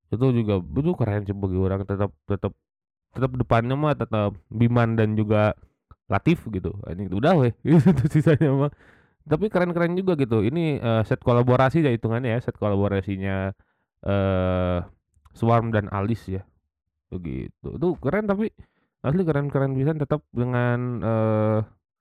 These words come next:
eh, apa, dengan set yang riuh seperti itu tadi gitu ya. Karena sempit, eh, lumayan sempit di tempatnya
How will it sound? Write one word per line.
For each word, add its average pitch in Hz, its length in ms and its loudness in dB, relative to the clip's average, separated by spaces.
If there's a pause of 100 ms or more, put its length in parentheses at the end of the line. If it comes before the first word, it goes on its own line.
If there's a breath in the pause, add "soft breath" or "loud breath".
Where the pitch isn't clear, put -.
(580)
eh, 92 840 0 (120)
apa, 117 260 -2 (500)
dengan 107 280 -2
set - 300 -2
yang 110 220 2
riuh 131 320 8
seperti 127 420 -2
itu 131 180 0
tadi 131 340 -2
gitu 131 200 0
ya. - 20 -4 (420 soft breath)
Karena 120 200 0
sempit, 120 280 -2
eh, 110 200 2
lumayan 104 320 0
sempit 139 240 -2
di 135 80 4
tempatnya 113 400 -2